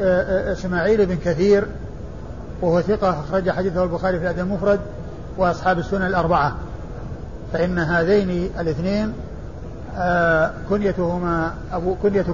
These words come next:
كل منهما أبو هاشم، وكل منهما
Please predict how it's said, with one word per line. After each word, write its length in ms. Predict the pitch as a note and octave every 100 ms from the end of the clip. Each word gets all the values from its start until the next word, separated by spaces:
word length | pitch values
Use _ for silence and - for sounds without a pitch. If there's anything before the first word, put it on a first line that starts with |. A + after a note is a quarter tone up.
| G3
كل 180 | G#3 F#3
منهما 320 | F#3 F#3 F#3
أبو 160 | E3
هاشم، 440 | D#3+ G3+ G#3+ G#3+ A3+ - - - - - - -
وكل 400 | F3 E3 B3 A#3+
منهما 800 | G#3 G#3 A#3 F3 G3 G3 F#3+ G3+